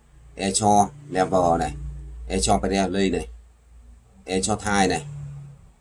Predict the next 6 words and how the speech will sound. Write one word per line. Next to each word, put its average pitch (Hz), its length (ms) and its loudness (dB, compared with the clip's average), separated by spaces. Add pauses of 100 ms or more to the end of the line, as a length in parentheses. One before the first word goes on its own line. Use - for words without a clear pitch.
(300)
echo 98 260 0
start - 460 0
này, 92 140 -8 (760)
echo 98 680 4
repeat 107 360 2
này 113 160 -4